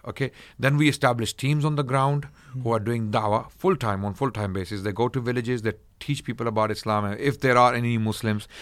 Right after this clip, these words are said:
Speaker 1: if people decide to convert to Islam, then they teach them how to pray,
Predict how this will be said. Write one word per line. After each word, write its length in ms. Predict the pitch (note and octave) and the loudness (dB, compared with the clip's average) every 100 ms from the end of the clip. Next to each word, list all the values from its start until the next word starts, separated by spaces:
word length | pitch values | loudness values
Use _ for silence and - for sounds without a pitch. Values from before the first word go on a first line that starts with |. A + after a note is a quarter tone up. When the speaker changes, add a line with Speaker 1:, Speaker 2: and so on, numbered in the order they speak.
| - | 2
Speaker 1:
if 160 | D#3+ | 2
people 300 | - D#3 C#3+ | 4 2 2
decide 400 | B2 A#2+ B2 A#2+ | -2 -2 0 -2
to 80 | A#2 | -4
convert 440 | - A2 G#2 G#2 - | -6 -2 2 0 0
to 60 | |
Islam, 460 | G#2+ - A2+ G#2+ G#2+ - - - - | -4 0 2 2 0 -6 -20 -20 -10
then 220 | A2+ B2 | -2 -2
they 100 | A#2 | -2
teach 300 | G#2+ B2+ G#2+ | -4 -8 -6
them 120 | A#2+ G#2+ | -6 -4
how 100 | G#2 | -6
to 140 | G2 | -8
pray, 440 | - - A2+ G#2+ | -8 -2 0 0